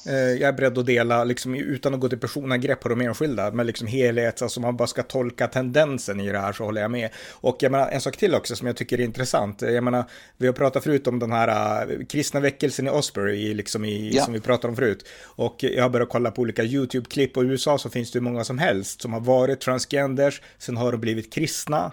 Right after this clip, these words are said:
Speaker 1: och de har berättat att, alla berättar samma story ungefär, att jag hade problem, det var liksom, jag hade problem med identitet, jag saknade
Speaker 2: Ja.
Speaker 1: en fadersgestalt,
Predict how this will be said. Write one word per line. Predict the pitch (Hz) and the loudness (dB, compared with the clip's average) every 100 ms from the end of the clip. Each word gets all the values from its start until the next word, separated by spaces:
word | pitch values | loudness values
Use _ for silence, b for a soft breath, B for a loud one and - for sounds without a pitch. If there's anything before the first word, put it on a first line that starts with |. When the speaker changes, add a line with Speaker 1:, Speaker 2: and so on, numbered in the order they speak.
| - | -6
Speaker 1:
och | 120 117 - | -4 -4 -2
de | 120 | -2
har | |
berättat | 117 131 - 113 117 | 2 0 0 -2 0
att, | 123 - B B B - - - - | -2 -2 B B B -14 -14 -8 0
alla | 165 160 131 | 2 4 2
berättar | 120 123 127 | 2 -2 -2
samma | 127 123 | -2 -2
story | 160 127 | 0 0
ungefär, | 95 104 110 | -2 -2 0
att | 113 - | 0 -2
jag | 131 123 | -2 0
hade | 120 117 | -2 -4
problem, | 127 120 160 156 127 | -4 0 2 2 0
det | |
var | 117 117 | 0 0
liksom, | - 127 | 0 -4
jag | 117 | -4
hade | 113 | -4
problem | 120 117 120 113 113 | -4 0 2 2 0
med | 113 | -2
identitet, | 113 117 113 110 104 147 143 - | -2 -2 -2 -4 -2 0 0 0
jag | 117 | -2
saknade | - 113 - 110 | -2 -2 -2 -2
Speaker 2:
Ja. | 113 | 0
Speaker 1:
en | 127 | 2
fadersgestalt, | 131 120 117 117 151 139 | 2 0 -4 -2 2 4